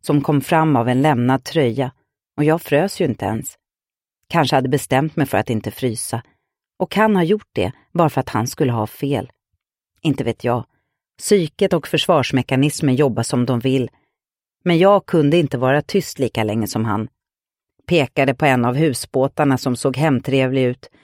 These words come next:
med cyklar och palmer i fören. "Ska vi inte bara flytta in en sån?"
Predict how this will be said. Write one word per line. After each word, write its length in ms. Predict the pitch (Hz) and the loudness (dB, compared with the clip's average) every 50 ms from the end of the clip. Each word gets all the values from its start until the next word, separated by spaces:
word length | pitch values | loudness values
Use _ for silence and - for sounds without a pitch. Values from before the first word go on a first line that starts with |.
| _ _ _ | _ _ _
med 120 | - 151 | -2 -2
cyklar 640 | - - 185 - - _ - - 151 151 147 143 135 | 0 0 0 -2 -2 _ -10 -4 0 2 2 4 2
och 140 | 127 117 - | 2 0 0
palmer 440 | - 165 160 135 113 113 123 139 147 | 0 0 0 2 2 0 2 2 2
i 80 | 151 | 0
fören. 460 | - - 127 110 107 107 110 120 131 - _ _ _ _ _ _ _ _ _ _ _ _ _ - | 0 -2 -2 -2 -2 -2 -2 -4 -6 -12 _ _ _ _ _ _ _ _ _ _ _ _ _ -2
"Ska 120 | - 214 | 0 2
vi 80 | 208 208 | 2 2
inte 160 | 143 170 175 | 2 2 4
bara 200 | 214 277 240 196 | 4 4 4 4
flytta 340 | - - 196 170 - 180 170 | 4 0 0 0 2 2 2
in 200 | 160 156 156 151 | 2 4 4 4
en 140 | 147 143 | 2 2
sån?" 420 | 135 - - 196 262 233 135 123 | 0 2 2 2 2 2 2 0